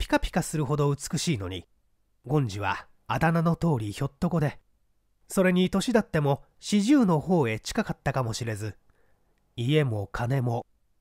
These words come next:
貫禄も見識もない身軽な織助風情ですから、引き手あまたのお駒を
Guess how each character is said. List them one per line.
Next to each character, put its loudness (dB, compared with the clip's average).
貫 4
禄 2
も 6
見 2
識 -2
も 4
な 4
い 0
身 -2
軽 2
な 2
織 0
助 -2
風 2
情 -2
で -4
す -12
か -6
ら、 -6
引 -12
き -14
手 2
あ 2
ま 2
た 0
の 2
お 0
駒 0
を -2